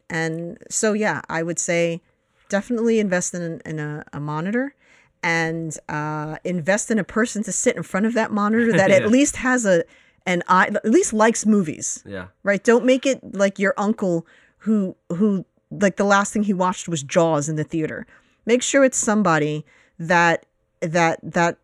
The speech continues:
Speaker 1: has an eye for it, that enjoys cinema, enjoys movie, that can go,
Speaker 2: Yeah.
Speaker 1: "You know what?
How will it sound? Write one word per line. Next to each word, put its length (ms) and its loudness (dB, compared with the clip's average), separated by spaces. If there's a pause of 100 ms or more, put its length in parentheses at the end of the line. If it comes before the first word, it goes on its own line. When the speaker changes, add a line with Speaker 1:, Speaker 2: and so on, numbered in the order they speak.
(640)
Speaker 1:
has 200 2
an 80 2
eye 160 4
for 180 -6
it, 100 -8
that 100 2
enjoys 520 0
cinema, 500 -2
enjoys 320 -2
movie, 200 0
that 140 -2
can 120 -6
go, 100 0
Speaker 2:
Yeah. 60 -4 (440)
Speaker 1:
"You 180 2
know 60 2
what? 280 4